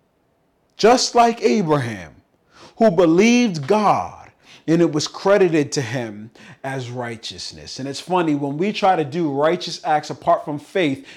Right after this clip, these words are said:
they are counted as filthy rags. But when we do righteous acts as a result of faith,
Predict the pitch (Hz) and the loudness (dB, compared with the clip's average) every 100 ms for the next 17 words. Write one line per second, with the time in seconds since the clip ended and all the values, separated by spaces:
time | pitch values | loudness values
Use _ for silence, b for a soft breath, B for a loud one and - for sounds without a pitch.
0 | _ 165 151 - 185 180 151 139 - 175 | _ 0 0 -2 -6 -4 -4 -4 -4 -4
1 | 160 147 151 151 139 123 151 156 175 190 | -2 -2 2 2 2 0 0 2 -2 -2
2 | 147 208 185 160 - - 131 170 185 190 | 0 4 4 2 -6 -4 4 4 4 0
3 | - - 196 135 - - B B _ _ | -4 4 6 6 2 -10 B B _ _
4 | - 175 170 151 156 - 190 220 185 - | 4 4 6 2 2 6 6 6 0 0
5 | 143 127 | -2 -2